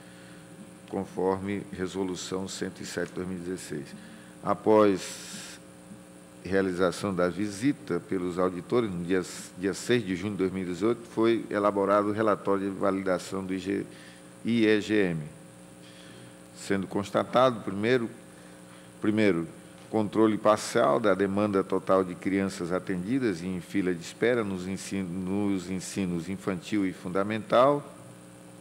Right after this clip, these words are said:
do exercício dois mil e dezessete, aqui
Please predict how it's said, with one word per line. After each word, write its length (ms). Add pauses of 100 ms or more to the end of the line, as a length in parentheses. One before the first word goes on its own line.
(680)
do 120
exercício 500
dois 160
mil 100
e 40
dezessete, 760 (220)
aqui 360